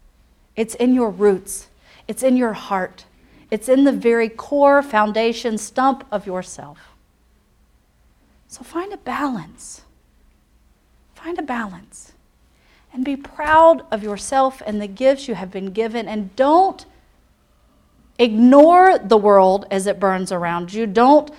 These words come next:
fall into that trap of egoism where you can't see what's happening because you've lost that connection with your root. You've lost that connection with the Holy Spirit. You've lost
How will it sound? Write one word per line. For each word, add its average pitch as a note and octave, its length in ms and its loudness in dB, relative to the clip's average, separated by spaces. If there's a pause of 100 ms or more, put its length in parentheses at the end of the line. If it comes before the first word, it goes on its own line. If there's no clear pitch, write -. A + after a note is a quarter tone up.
(140)
fall E4+ 520 10
into B3 320 2
that C4 420 8
trap A3+ 260 4
of G#3 140 -2
egoism G#3 500 4
where A3 100 0
you A#3 140 0
can't D#4+ 440 2
see D#4+ 380 0
what's B3 260 2
happening A#3+ 400 2
because A#3 300 0
you've A3+ 180 -6
lost C#4 440 6 (260)
that A3+ 200 4
connection A#3+ 540 0
with G#3+ 160 -2
your G#3 100 0
root. A3+ 180 2
You've A3+ 140 -6
lost C#4+ 300 8
that G#3+ 140 2
connection A#3 600 -2 (180)
with A#3 140 4
the G#3+ 100 6
Holy G#3 240 2
Spirit. G#3+ 320 0
You've A3+ 180 -4
lost C#4 420 6